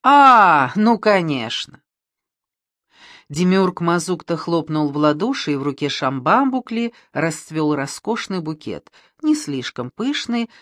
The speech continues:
но чрезвычайно дорогой и подобранный с большим вкусом. «Вот теперь всё, заходи.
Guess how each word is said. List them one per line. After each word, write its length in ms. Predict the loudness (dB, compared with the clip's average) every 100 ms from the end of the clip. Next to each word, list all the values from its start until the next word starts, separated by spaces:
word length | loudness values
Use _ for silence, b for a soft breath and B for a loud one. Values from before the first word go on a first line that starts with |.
| b -10
но 160 | -8
чрезвычайно 880 | -6 -8 -6 -6 -6 -6 -4 -4 -6
дорогой 640 | -8 -8 -8 -6 -2 -2
и 140 | -4 -10
подобранный 920 | -10 -6 -4 -2 -2 -2 -4 -6 -14 -14
с 160 | -12
большим 540 | -8 -8 -6 -6 -6 -6
вкусом. 640 | -10 -10 -10 -10 -14 -18 _ _ _ _ _ _ _ _ _ _
«Вот 200 | 2 2
теперь 380 | 0 -2 0 -2
всё, 280 | -4 -6 -4
заходи. 680 | -4 -2 0 -2 -6 -12